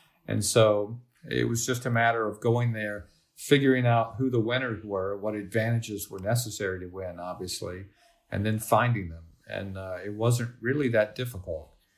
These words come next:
I continue to be impressed by what they're able to do and how relevant they are globally.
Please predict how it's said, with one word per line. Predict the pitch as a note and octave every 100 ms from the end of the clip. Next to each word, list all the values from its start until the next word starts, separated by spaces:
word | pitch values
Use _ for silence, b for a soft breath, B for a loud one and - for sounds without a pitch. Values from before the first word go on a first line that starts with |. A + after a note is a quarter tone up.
| -
I | G#2+
continue | G#2+ A#2 A2+ C#3+ C3+
to | A#2
be | A2+ A2+
impressed | G#2 - B2+ A#2 A2+ -
by | G#2+ G2+ F#2+ F#2+ - _ -
what | A2+ A#2+
they're | A#2 G#2+
able | G#2 F#2
to | G2+
do | B2 C#3 D3
and | A2 G2+
how | G2+ G#2 G2+ G2 - _ _ -
relevant | A2+ B2 A#2+ A2+
they | G#2 A2+
are | A2 G#2+
globally. | G#2 G#2+ A2+ B2 C#3+ E3